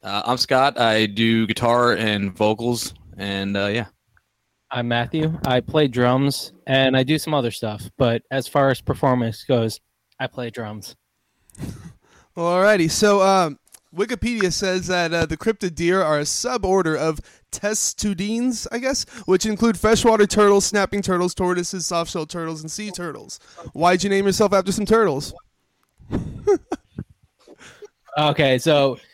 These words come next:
Speaker 2: this goes back to, we were in high school. Um, we, we were originally called No Judgment,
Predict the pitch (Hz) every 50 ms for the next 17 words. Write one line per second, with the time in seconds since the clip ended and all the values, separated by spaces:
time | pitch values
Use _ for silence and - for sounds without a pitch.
0 | _ _ - 156 160 165 233 214 180 151 170 160 160 156 - - - 151 139 135
1 | 135 135 127 117 120 143 147 147 151 151 147 139 135 127 123 131 131 131 131 -
2 | - - 170 185 202 208 208 - - 247 - _ 143 143 143 143 139 139 135 135
3 | 131 131 127 123 120 117 - _ _ _ _ _ _ _ _ _ 135 135 160 170
4 | 170 165 160 151 143 139 - _ _ _ _ _ _ _ _ _ _ _ - 170
5 | 143 139 160 165 160 165 170 170 151 151 143 143 165 180 170 165 202 202 196 190
6 | 180 170 151 - - - - - 143 135 135 131 131 127 123 123 120 113 107 -
7 | - _ _ _ _ _ 131 131 139 143 147 143 127 113 120 127 127 127 110 -
8 | 120 117 113 117 117 113